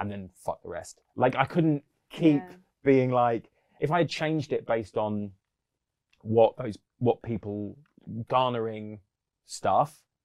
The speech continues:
Speaker 1: if it had then gone on, whatever it had gone on to do after that, it would have not, it can tank if it's me. I, I'm okay with that. I could, I couldn't soften it or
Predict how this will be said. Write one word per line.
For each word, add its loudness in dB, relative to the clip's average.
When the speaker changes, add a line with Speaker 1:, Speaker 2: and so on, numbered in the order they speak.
Speaker 1:
if -6
it 4
had -2
then -6
gone -4
on, -8
whatever 2
it -8
had -10
gone -6
on -8
to -14
do -2
after -4
that, -8
it -10
would -2
have -4
not, -2
it -4
can 0
tank -6
if -12
it's -10
me. -6
I, -2
I'm 0
okay 0
with -4
that. -2
I -6
could, -4
I 0
couldn't 2
soften 2
it -10
or 2